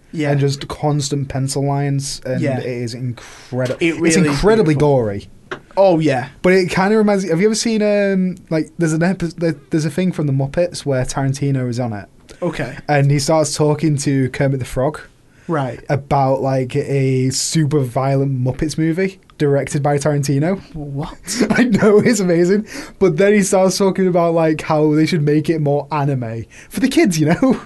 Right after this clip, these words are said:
Speaker 2: <laughs> And it's still super violent. And whenever I see Kill Bill now, I can only ever think of him talking to Kermit the Frog. Just because of that.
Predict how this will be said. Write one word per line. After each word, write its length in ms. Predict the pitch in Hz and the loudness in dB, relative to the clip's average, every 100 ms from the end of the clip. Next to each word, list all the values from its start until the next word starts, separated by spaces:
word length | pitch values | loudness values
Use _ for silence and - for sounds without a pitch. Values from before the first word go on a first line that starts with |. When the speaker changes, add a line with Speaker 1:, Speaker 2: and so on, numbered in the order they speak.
| - - | -14 -10
Speaker 2:
<laughs> 240 | - 208 | -6 -2
And 140 | 220 220 | 2 4
it's 160 | 202 | 4
still 300 | - 202 196 | 2 4 4
super 540 | 190 - 202 196 180 185 | 2 0 2 2 2 0
violent. 500 | 160 156 165 151 143 | 2 2 4 2 0
And 240 | 156 156 | -2 0
whenever 380 | 160 170 175 180 | 2 2 2 2
I 40 | |
see 280 | 175 185 175 | 2 2 0
Kill 240 | 165 156 156 | 2 2 2
Bill 180 | 165 | 2
now, 200 | 151 143 | 2 0
I 120 | 131 143 | 0 -2
can 160 | 160 170 | -2 -2
only 280 | 170 180 | 0 2
ever 160 | 180 175 | 2 0
think 300 | - 185 160 | 0 -2 0
of 120 | 147 | 0
him 220 | 143 147 | 0 0
talking 380 | 139 147 151 165 | 0 -2 -2 -4
to 100 | 160 165 | -6 -4
Kermit 300 | 165 156 151 | -2 -2 -4
the 60 | |
Frog. 380 | 143 147 190 - _ - _ - - - - - | -4 -4 -4 -8 _ -20 _ -20 -20 -20 -20 -6
Just 240 | - 170 175 | 0 0 0
because 240 | 170 170 | -2 0
of 140 | 160 135 | -2 -2
that. 260 | 135 170 | -2 -2